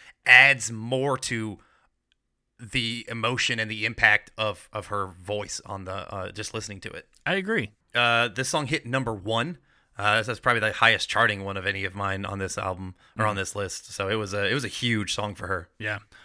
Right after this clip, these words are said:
Speaker 2: I, and I know I've mentioned this before, um, but I was, I listened to an interview with the, the guy, wh-, the guy who was the recording engineer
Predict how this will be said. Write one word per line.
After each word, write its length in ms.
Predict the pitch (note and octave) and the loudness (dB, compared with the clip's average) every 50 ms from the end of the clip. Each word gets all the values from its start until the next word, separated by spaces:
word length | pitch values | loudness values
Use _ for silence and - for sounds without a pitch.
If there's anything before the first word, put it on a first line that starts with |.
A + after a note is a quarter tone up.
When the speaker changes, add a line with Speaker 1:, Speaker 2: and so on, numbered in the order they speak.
| - | 0
Speaker 2:
I, 160 | - C#3 D3 - | 2 2 2 4
and 120 | D#3+ D#3+ D#3+ | 2 4 4
I 60 | E3 | 6
know 160 | F3 F#3+ F#3+ | 6 8 6
I've 80 | E3+ D3 | 6 6
mentioned 340 | E3 E3+ D#3+ - D#3+ D3 C3+ | 4 2 2 2 0 0 0
this 120 | C3+ - | -2 -4
before, 1000 | - _ _ - G#2 - - - - - - C3+ B2 A#2 G#2 F2+ F#2 F#2 G2+ - _ _ _ _ _ _ _ _ _ _ _ - | -8 _ _ -12 -10 -10 -10 -12 -10 -4 -2 -2 -2 -2 -4 -4 -6 -8 -10 -12 _ _ _ _ _ _ _ _ _ _ _ -12
um, 440 | - G#2 G#2+ G2+ G2 F#2+ F#2+ F#2+ G2+ _ _ _ | -10 -8 -8 -8 -10 -10 -12 -14 -16 _ _ _
but 200 | - A2+ G#2+ G2 | -4 -4 -2 0
I 120 | A#2 B2+ | 0 0
was, 160 | B2+ B2 B2 C#3+ - | 0 -2 -4 -2 -2
I 120 | C3+ C3 | -2 0
listened 340 | C3 D#3+ E3 - - D#3 C3 | 2 0 0 0 0 0 0
to 100 | - C#3+ | 0 0
an 80 | C3+ C#3 | 0 0
interview 460 | C3+ C#3 C#3+ C#3 B2+ B2+ B2 B2 A#2+ | 0 0 2 0 2 0 -4 -4 -4
with 260 | A2+ A2+ G#2+ - - | -4 -6 -8 -10 -10
the, 380 | - A#2+ A#2 A#2 A#2 A2+ A2+ A2+ | -8 -8 -6 -6 -6 -8 -10 -10
the 140 | A#2 B2 A2 | -10 -10 -8
guy, 540 | G#2+ - B2 A#2+ A#2+ A#2+ A#2 A#2 A#2 A2+ A#2+ | -6 -4 -2 -2 0 -2 -2 -4 -6 -6 -8
wh-, 440 | G#2+ A#2+ C3 C3+ C3+ A2 C3 C3+ C3+ | -10 -8 -6 -6 -6 -6 -6 -6 -6
the 100 | C#3 C3 | -2 2
guy 140 | D3+ D3 C#3+ | 4 4 4
who 80 | C#3 D3+ | 4 4
was 100 | C3+ B2+ | 0 -2
the 100 | - A#2+ | -4 -6
recording 480 | A2+ A2 G#2 - C#3 C3+ C#3 C#3 C#3 | -6 -8 -6 -2 -2 0 0 0 0
engineer 600 | C#3 C#3+ C3+ C3 C3+ C#3 C#3 C#3 C#3 C#3+ D3 D3+ | -2 -2 -2 -2 -2 -2 0 0 0 0 0 -4